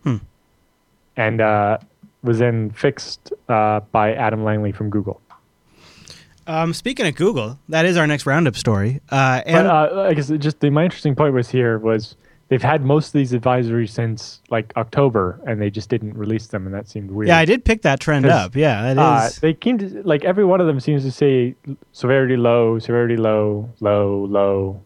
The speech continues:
Speaker 2: low, low,
Speaker 1: So I guess they just
Speaker 2: moderate,
Speaker 1: weren't
Speaker 2: moderate, and the moderate ones are
Speaker 1: Seem bad, though.
Speaker 2: old, and it, yeah, it seems like
Speaker 1: Yeah.
Speaker 2: I don't quite see their logic for
Speaker 1: I agree.
Speaker 2: holding these back, and then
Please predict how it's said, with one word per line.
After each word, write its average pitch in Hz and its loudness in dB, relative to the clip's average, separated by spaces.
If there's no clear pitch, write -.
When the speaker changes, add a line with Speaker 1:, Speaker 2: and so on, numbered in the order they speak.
Speaker 2:
low, 98 2
low, 92 0
Speaker 1:
So 147 2
I 147 4
guess 147 2
they 101 4
just 98 2
Speaker 2:
moderate, - 0
Speaker 1:
weren't 117 2
Speaker 2:
moderate, 117 2
and 104 -2
the 127 0
moderate 165 4
ones 151 -2
are 135 0
Speaker 1:
Seem 170 2
bad, 135 0
though. 156 4
Speaker 2:
old, 107 2
and 135 -2
it, 127 -2
yeah, 117 0
it 131 -6
seems 165 -4
like 151 0
Speaker 1:
Yeah. 120 -4
Speaker 2:
I 131 0
don't 139 0
quite 135 0
see 143 -2
their 120 0
logic 117 0
for 107 2
Speaker 1:
I 104 0
agree. 110 -4
Speaker 2:
holding 135 2
these 117 -2
back, 117 -2
and 120 -2
then 107 -2